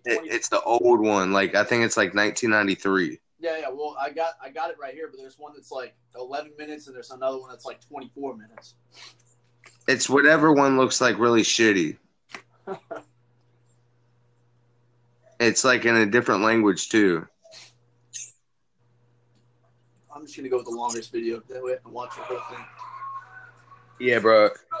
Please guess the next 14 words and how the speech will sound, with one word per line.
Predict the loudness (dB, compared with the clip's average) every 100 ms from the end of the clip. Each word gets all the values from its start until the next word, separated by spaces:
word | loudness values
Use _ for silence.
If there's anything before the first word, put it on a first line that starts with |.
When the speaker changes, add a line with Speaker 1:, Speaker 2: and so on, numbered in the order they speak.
| 4
Speaker 1:
Watch | 4 4 4
this | 2 0
move | -4 -2 0
that | 4 4
he | 4
does. | 4 4 4 -4 -10 -14 -20 -16 -2
Eddie | 0 0
Bravo. | 2 6 6 4 -6 -8 _ _ 0
Here, | 2 4
pause | 6 6 6 2
it. | -4 -6 _ _ _ _ _ _ _ -6
Speaker 2:
Okay. | 2
Speaker 1:
All | 2
right. | 2 0 2